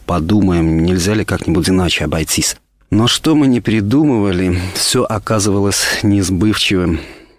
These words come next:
Потом мы оба замолчали. Наступал вечер, и по комнате расползалась унылая, тяжёлая мгла. Отчаяние, ненависть и голод терзали меня. Я чувствовал себя заброшенным на край света,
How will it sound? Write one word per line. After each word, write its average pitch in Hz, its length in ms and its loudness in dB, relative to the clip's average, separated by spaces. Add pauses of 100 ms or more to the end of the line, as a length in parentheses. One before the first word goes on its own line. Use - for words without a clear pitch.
(360)
Потом 123 280 0
мы 117 100 4
оба 104 240 2
замолчали. 90 760 -2 (580)
Наступал 95 460 0
вечер, 110 420 0 (580)
и 113 40 0
по 104 140 -2
комнате 110 580 0 (100)
расползалась 98 840 -2
унылая, 123 720 2
тяжёлая 95 640 0
мгла. 92 520 0 (460)
Отчаяние, 110 880 0 (260)
ненависть 98 720 0 (120)
и 95 100 0
голод 95 560 0 (280)
терзали 87 520 -2
меня. 82 320 0 (500)
Я 98 140 0
чувствовал 95 360 0
себя 92 280 0
заброшенным 90 760 0
на 82 140 -2
край 85 240 -2
света, 104 600 0